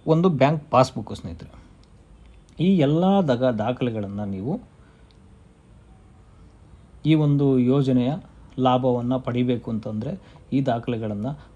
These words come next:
ಅರ್ಜಿ ನಮೂನೆಯೊಂದಿಗೆ ಲಗತ್ತಿಸಿ ಎಲ್ಲ ಪೇಜ್‌ಗಳಿಗೂ ನೀಟಾಗಿ ನಿಮ್ಮ ಸಿಗ್ನೇಚರನ್ನು ಮಾಡಿ ಈ ಒಂದು ವಿಶ್ವಕರ್ಮ ಅಭಿವೃದ್ಧಿ ನಿಗಮಕ್ಕೆ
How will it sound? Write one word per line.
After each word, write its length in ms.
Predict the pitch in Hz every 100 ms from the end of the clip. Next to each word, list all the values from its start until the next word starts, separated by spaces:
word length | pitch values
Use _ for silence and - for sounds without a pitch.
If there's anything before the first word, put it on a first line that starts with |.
| -
ಅರ್ಜಿ 280 | 117 113 165
ನಮೂನೆಯೊಂದಿಗೆ 840 | 127 117 113 107 98 98 104 131
ಲಗತ್ತಿಸಿ 720 | 120 104 135 - 107 - 113 - - - - -
ಎಲ್ಲ 560 | 120 131 156 165 160 196
ಪೇಜ್‌ಗಳಿಗೂ 800 | - 131 123 117 117 117 120 151 - - - - - - - - 143
ನೀಟಾಗಿ 500 | 139 147 135 127 131
ನಿಮ್ಮ 260 | 123 117
ಸಿಗ್ನೇಚರನ್ನು 680 | 113 107 123 127 120 110 101
ಮಾಡಿ 440 | 98 87 90 - - - - - - -
ಈ 160 | 143 151
ಒಂದು 580 | 139 123 120 117 117 117 - - - - - -
ವಿಶ್ವಕರ್ಮ 580 | 131 - 165 143 135 120
ಅಭಿವೃದ್ಧಿ 500 | 110 123 113 120 120
ನಿಗಮಕ್ಕೆ 640 | 117 113 110 104 - 104